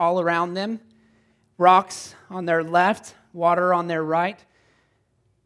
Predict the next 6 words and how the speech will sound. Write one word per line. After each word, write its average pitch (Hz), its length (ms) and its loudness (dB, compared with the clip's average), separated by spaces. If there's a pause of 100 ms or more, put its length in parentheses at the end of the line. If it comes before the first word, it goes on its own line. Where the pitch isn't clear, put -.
(960)
except - 500 -6 (720)
what's 156 220 -10
hidden 165 260 -8
in 147 120 -6
the 143 100 -6
rocks 156 500 -6